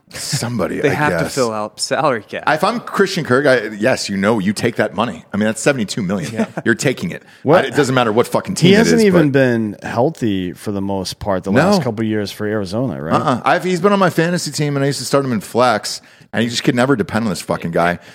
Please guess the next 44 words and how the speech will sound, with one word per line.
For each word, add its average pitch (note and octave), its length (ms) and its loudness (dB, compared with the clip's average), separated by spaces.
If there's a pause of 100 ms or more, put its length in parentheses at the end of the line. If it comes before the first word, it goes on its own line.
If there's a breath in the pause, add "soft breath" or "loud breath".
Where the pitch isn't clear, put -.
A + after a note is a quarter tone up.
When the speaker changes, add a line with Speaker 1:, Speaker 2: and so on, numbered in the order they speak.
(180 loud breath)
Speaker 1:
Chargers, C#3+ 380 -2
Mike C#3+ 220 2
Williams, A#2+ 340 4
three C3+ 220 4
years, B2+ 240 4
sixty - 360 -2
million, A#2+ 360 2
so - 140 -4
he's G2+ 120 -2
getting G#2 160 -4
twenty A2 340 0
a G#2+ 40 0
year. G2+ 300 0 (320 soft breath)
Uh, G2 200 -4
and G2+ 100 -2
then G2+ 120 0
Chris - 240 -2
Godwin G2+ 400 2
for - 160 -8
the F#2 80 -4
Buccaneers F#2 680 -2
just F2+ 220 -10
signed, F2+ 400 -4
uh, F2 180 -2
three F#2+ 280 -4
years, F2 300 -4 (280 soft breath)
sixty - 400 -4
million G2 300 0
dollars. E2+ 400 0
So G#2 260 2
you're C#3 180 2
averaging, B2+ 720 0 (400 soft breath)
uh, G#2 200 -2
somewhere A#2 300 0
in A2+ 80 0
the G2+ 80 0
twenty G2+ 360 0
to F#2 100 0
twenty-eight F2+ 420 -2
million E2+ 240 -6
dollar E2 320 -4
range F2 360 -6
per F2+ 160 -4
season. B2+ 560 0